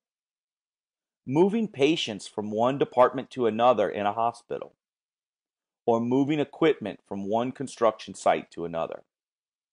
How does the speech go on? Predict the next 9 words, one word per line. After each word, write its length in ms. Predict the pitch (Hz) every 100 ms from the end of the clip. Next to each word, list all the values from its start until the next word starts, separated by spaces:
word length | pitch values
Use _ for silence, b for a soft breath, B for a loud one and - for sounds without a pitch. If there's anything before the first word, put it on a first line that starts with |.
| _ _ _ _ _ _ _ _ _ _ _ _ _ _ _ _ -
Motion. 640 | 107 113 120 120 - 78 - _ _ _ _ _ _ _ _ _ _
Motion 600 | 107 110 135 175 - 127
is 120 | 104
similar 540 | - - 135 139 110 98
to 80 | 87
transportation, 920 | - 90 78 - - 69 - - - _ _ _ _ _
but 140 | 113
it 100 | 110
involves 560 | 110 110 123 131 127 101